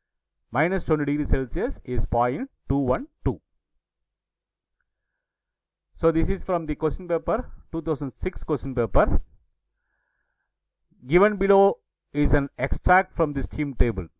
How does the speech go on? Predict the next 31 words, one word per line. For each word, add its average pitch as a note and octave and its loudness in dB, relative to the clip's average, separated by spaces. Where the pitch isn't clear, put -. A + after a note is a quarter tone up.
So A#2+ -2
temperature D3 2
is C3+ -4
given C3+ -4
in C3 -4
the A#2+ 0
first B2 -4
column, C3 2
pressure A#2+ 2
is C#3 -6
given, B2 -6
saturation C3+ 2
pressure A#2 0
is A2+ -8
given A#2+ -8
in A#2 -10
the G2+ -2
second C3 -4
column. C3 -2
We B2 -2
are B2+ 0
given D3 0
the D3 6
specific D#3+ 4
volume C3 0
data, C3 0
V D3 -2
F D3 -2
and A#2+ -6
V B2+ -6
G, F3 -6